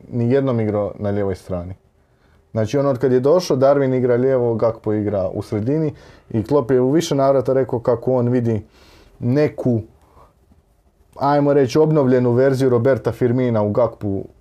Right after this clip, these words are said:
na toj poziciji centralnog napadača. Tak da, manje skloni rotaciji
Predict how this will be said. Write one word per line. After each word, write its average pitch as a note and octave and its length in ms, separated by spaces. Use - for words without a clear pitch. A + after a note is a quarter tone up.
na A2 340
toj G#2+ 400
poziciji A2 560
centralnog G#2 520
napadača. F#2 600
Tak B2+ 200
da, B2 340
manje C3+ 320
skloni C3+ 380
rotaciji A#2+ 720